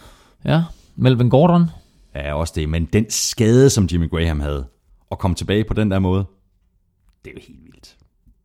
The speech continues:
Speaker 2: Det er helt vildt. Der er jo spillere, der ikke kommer tilbage fra den skade.
Speaker 1: Ja, og det skal lige siges, at, at, at sidste år, der, der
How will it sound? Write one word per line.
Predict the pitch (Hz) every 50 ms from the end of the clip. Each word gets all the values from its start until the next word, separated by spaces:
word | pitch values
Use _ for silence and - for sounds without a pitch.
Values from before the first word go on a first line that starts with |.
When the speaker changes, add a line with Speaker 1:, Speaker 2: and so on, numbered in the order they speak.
| _ _ _ _ _ -
Speaker 2:
Det | 82
er | 78
helt | 69 73 78 78 65 64
vildt. | 67 - - -
Der | 82
er | 82
jo | 82
spillere, | - 107 101 110 101
der | 90
ikke | 87 -
kommer | - 85 85
tilbage | 80 85 - 107 135 143
fra | - 95
den | 73 65 -
skade. | - - 69 - - -
Speaker 1:
Ja, | - 123 135 139 131
og | 135 139 117
det | 117 120
skal | - -
lige | 147 185
siges, | - 196 202 202 202 - -
at, | 104 - -
at, | - 120 - - -
at | - 117 110 _ - - - -
sidste | - - - 180 202 196 - 170
år, | 143 123 110
der, | 104 120 123 - -
der | -